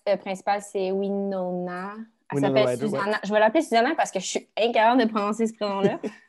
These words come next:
Speaker 1: C'est comme dire Powerade, OK ? Donc,
Speaker 2: Ok.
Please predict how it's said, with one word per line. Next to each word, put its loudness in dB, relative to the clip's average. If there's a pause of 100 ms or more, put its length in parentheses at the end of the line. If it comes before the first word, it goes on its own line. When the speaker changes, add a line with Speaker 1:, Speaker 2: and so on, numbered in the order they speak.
(600)
Speaker 1:
C'est 0
comme 2
dire 4
Powerade, 4 (160)
OK ? -6 (300)
Donc, -6
Speaker 2:
Ok. 2